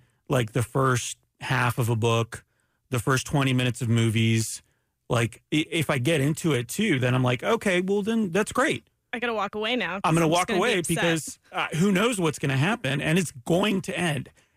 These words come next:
Speaker 1: Everything is finite from what I understand.
Speaker 2: Okay, so I think I have this.
Speaker 1: Okay, odds or ends.
Speaker 2: Yep.
Speaker 1: Uh, resolutions.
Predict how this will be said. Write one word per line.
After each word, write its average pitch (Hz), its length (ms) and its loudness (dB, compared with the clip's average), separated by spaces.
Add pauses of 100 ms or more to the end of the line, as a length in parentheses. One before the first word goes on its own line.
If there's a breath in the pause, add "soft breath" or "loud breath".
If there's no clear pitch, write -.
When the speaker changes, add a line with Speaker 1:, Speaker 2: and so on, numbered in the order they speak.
(220 soft breath)
Speaker 1:
Everything 175 560 2
is 139 120 0
finite 127 480 -2
from - 160 -2
what 127 160 4
I 120 100 2
understand. 107 480 -2 (100)
Speaker 2:
Okay, 208 200 -10
so 220 140 -6
I 220 60 -4
think 226 200 -4
I 196 60 -2
have 185 200 -4
this. - 460 -8
Speaker 1:
Okay, 123 220 2 (140)
odds 123 340 0
or 135 100 0
ends. 123 380 -2 (260 soft breath)
Speaker 2:
Yep. 226 160 -2
Speaker 1:
Uh, 143 220 2
resolutions. 180 840 0